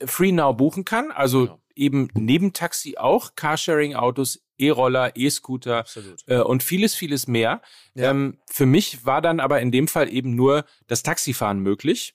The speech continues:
Speaker 2: Mhm.
Speaker 1: Aber, wie gesagt, wenn ihr euch ein bisschen besser unter Kontrolle habt, dann habt ihr wirklich die freie Auswahl in, äh, den Städten, in Großstädten, in vielen, vielen Städten,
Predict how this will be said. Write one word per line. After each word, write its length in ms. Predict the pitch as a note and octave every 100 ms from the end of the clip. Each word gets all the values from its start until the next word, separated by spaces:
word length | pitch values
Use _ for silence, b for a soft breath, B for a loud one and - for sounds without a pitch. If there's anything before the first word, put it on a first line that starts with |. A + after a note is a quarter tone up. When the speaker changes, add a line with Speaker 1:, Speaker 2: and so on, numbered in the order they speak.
| _
Speaker 2:
Mhm. 220 | G#2 B2+ G#3
Speaker 1:
Aber, 480 | C#4 F3 A#3 C4 _
wie 100 | B2+
gesagt, 320 | A2+ A#2+ F3
wenn 100 | D3
ihr 80 | C#3
euch 140 | A#2 B2
ein 60 |
bisschen 240 | A#2+ - G#2+
besser 300 | B2+ D3+ D3+
unter 200 | D3+ E3
Kontrolle 460 | E3+ D#3 D3 C#3
habt, 240 | D3 D3+ -
dann 120 | B2
habt 180 | C#3 -
ihr 100 | A2+
wirklich 260 | C#3+ E3
die 120 | - C3+
freie 420 | - B2 E3 E3
Auswahl 540 | C3 D#3+ - B2+ E3 - B B -
in, 340 | C#3+ D#3 D#3 -
äh, 140 | B2+ A2+ - _ _
den 260 | B2 B2 A#2 _
Städten, 520 | - - D#3 E3 E3+ D3
in 300 | - B2+ A#2+
Großstädten, 640 | - E3+ - - D3 - C3+
in 200 | A#2 A#2
vielen, 340 | - G3+ G3+
vielen 400 | - E3+ D3 C#3
Städten, 680 | C3 - C#3+ - C3+ C3 B2